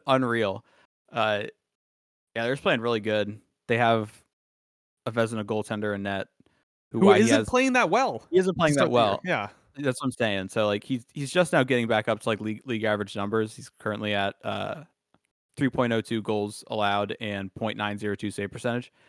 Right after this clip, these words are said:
Speaker 1: So, but he, he keeps getting better and gets, I mean, it's
Speaker 2: 'Cause
Speaker 1: like
Speaker 2: at some point he's
Speaker 1: Vasi.
Speaker 2: gonna get better. Yeah.
Speaker 1: Right. You know, like, V-, Vasi slumps kinda earlier in the year, and then he gets going. He's Vasi again. He'll be Igor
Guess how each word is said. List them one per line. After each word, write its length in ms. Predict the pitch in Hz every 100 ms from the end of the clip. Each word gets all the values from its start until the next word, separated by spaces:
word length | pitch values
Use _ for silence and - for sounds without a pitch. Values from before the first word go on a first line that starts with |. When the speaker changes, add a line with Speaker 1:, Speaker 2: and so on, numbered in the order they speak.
| _ _ -
Speaker 1:
So, 300 | 110 - - _ -
but 140 | 117
he, 160 | _ - _ _ _
he 140 | 165
keeps 180 | 180 185
getting 180 | - 131
better 220 | 107 110
and 100 | 113
gets, 180 | 101 -
I 60 | -
mean, 180 | 101 110 _ _ _ _ _ _ _ _ _
it's 120 | - -
Speaker 2:
'Cause 120 | 220
Speaker 1:
like 80 | 220
Speaker 2:
at 0 |
some 120 | 98
point 140 | 135
he's 80 | 104
Speaker 1:
Vasi. 40 |
Speaker 2:
gonna 120 | 120 101
get 140 | 95
better. 280 | 98 95 - _
Yeah. 180 | 147 104
Speaker 1:
Right. 140 | 202 101
You 120 | 131
know, 40 | -
like, 180 | 147 - _ _
V-, 100 | 127 - 131
Vasi 520 | 131 123 - 123 113
slumps 420 | - 107 104 -
kinda 200 | 104 101
earlier 260 | 104 101 101
in 80 |
the 60 | 98
year, 180 | 98 98
and 60 | 98
then 60 | 101
he 60 |
gets 180 | 98 -
going. 260 | 98 98 98
He's 140 | 98
Vasi 360 | 98 95 110 104
again. 240 | 113 - _ _
He'll 120 | 175
be 340 | 143 147 135 117 - _ -
Igor 540 | 127 110 107 101 92